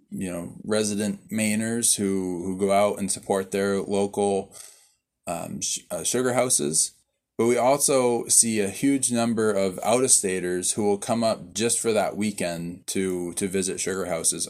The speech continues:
um, on that, um, during that event. So, um, we're really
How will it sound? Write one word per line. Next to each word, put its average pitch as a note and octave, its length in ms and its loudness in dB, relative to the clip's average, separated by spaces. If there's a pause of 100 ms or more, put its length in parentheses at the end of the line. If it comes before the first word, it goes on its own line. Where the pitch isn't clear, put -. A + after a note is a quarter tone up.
(140)
um, F2 460 -6
on F#2 280 -6
that, E2+ 420 -6 (180)
um, E2+ 300 -8 (100)
during A2 280 2
that E2+ 180 -2
event. D#2 300 -8 (1000)
So, A2 480 2 (840)
um, F2 400 -4 (360)
we're G#2+ 320 0
really A#2 600 0